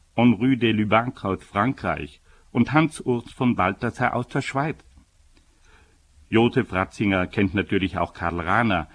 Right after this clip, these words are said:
mit dem er für einige Zeit zusammenarbeitet, bis sich dann ihre theologischen Wege trennen. Er ist auch Kollege von Hans Küng, schreibt aber freimütig, dass dessen Theologie nicht die seine sei.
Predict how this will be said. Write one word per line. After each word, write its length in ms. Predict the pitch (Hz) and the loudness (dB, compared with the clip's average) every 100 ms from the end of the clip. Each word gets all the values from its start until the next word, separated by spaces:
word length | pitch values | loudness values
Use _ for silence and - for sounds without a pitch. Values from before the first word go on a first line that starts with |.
| - - | -20 -8
mit 200 | 104 101 | -2 0
dem 200 | 110 113 | 0 0
er 160 | 107 101 | 0 -4
für 180 | - 101 | -2 -2
einige 400 | 98 107 95 98 | 0 2 2 0
Zeit 380 | - 98 104 - | 0 0 -2 -4
zusammenarbeitet, 1160 | 107 110 117 131 120 90 90 90 95 98 - - _ _ - | -4 0 2 2 2 -2 -2 -2 -2 -2 -4 -12 _ _ -4
bis 220 | 117 - | -2 -2
sich 240 | - 127 - | -4 -4 -2
dann 420 | 87 92 92 - | 0 2 0 -2
ihre 260 | 113 98 98 | -2 -2 -2
theologischen 720 | - 98 87 90 104 - 113 | 0 0 0 -2 -4 0 0
Wege 320 | 87 90 110 | 2 0 -2
trennen. 520 | - 120 147 90 - - _ _ _ _ _ - | -2 0 2 0 -4 -14 _ _ _ _ _ -4
Er 140 | 120 127 | 0 0
ist 200 | 156 - | -2 -2
auch 220 | 131 - | -2 -2
Kollege 420 | 131 120 139 135 | 0 2 2 0
von 240 | - 113 | 0 -2
Hans 260 | 113 120 - | 2 0 -2
Küng, 380 | - 190 113 85 _ _ - | 0 0 0 -6 _ _ -16
schreibt 420 | - 98 95 - | -4 0 0 -2
aber 220 | 92 90 | -4 -4
freimütig, 760 | - 90 92 95 98 107 95 - - - | -2 0 2 2 2 0 -4 -8 -18 -2
dass 320 | 98 - - | -2 -2 -4
dessen 440 | 110 123 - 110 | -2 -2 0 -2
Theologie 680 | - 101 92 85 82 101 113 - - | 2 2 2 0 -2 -4 -6 -10 -4
nicht 460 | 95 98 - - 123 | 0 0 -2 -10 -4
die 80 | |
seine 420 | 107 113 143 156 101 | 0 2 2 2 0
sei. 440 | 95 82 80 67 | 0 -2 -2 -10